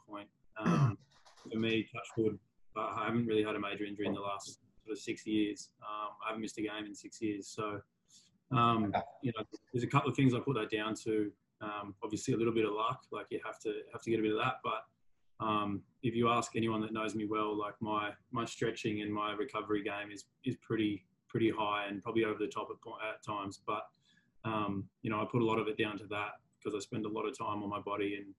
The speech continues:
Speaker 1: sort of preparing it and recovering after games and stuff like that. Um, I hurt my, I hurt, I had a knee reconstruction when I was eighteen when I finished school. Uh, that was probably the only major injury I've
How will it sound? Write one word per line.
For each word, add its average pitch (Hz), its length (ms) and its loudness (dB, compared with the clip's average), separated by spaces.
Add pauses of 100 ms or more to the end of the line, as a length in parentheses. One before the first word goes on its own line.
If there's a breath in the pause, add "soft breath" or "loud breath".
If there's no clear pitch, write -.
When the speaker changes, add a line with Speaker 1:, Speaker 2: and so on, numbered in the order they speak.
Speaker 1:
sort 113 220 -6 (180)
of 104 120 -4
preparing 104 420 -2
it 104 120 -6
and 104 80 -12
recovering 104 400 -6
after 104 220 -6
games 104 280 -4
and 101 80 -6
stuff 104 260 -2
like 107 140 -6
that. - 880 -8
Um, 107 400 2 (180)
I 131 60 6
hurt 143 180 8
my, 120 280 6
I 131 60 4
hurt, 143 160 6 (100)
I 117 80 2 (240)
had 135 120 4
a - 20 6
knee 120 180 6
reconstruction 117 680 2
when 110 80 -4
I 107 60 -2
was 101 140 -6 (120)
eighteen 113 440 0
when 113 80 0
I 104 40 -6 (120)
finished 110 240 -2
school. 123 300 2 (220)
Uh, 117 240 -10
that 113 100 -8
was - 100 -16
probably 117 260 0
the 113 100 2
only 110 180 0
major 107 300 2
injury 104 240 2
I've 101 120 -4